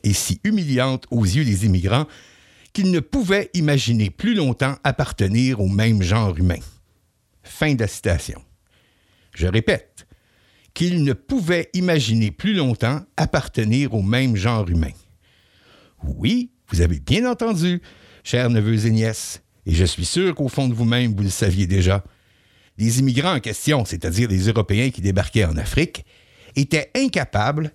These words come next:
d'admettre que les Africains étaient leurs semblables. Ce que ces ânes bâtés refusaient d'admettre, c'est la ressemblance, le fait que les Africains et eux étaient du même genre humain.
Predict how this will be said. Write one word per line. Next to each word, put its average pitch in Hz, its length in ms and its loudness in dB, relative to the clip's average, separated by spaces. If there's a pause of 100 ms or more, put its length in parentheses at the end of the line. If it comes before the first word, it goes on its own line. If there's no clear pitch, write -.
d'admettre 117 680 -2 (240)
que 131 100 0
les 98 240 2
Africains - 480 -2
étaient 139 320 -2
leurs 117 340 -2
semblables. 98 960 0 (920)
Ce - 120 -6
que 139 160 -2
ces 156 340 0
ânes 233 220 0
bâtés 165 400 -2
refusaient 151 460 -2
d'admettre, 120 640 -2 (420)
c'est - 320 -2
la 160 180 0
ressemblance, 135 1160 -2 (440)
le 127 160 0
fait 269 180 -2
que - 100 -6
les 135 220 0
Africains 151 400 -2 (100)
et 131 200 2
eux 170 220 -2 (100)
étaient 170 400 0
du 107 160 -2
même 170 400 2
genre 139 260 0
humain. 156 280 0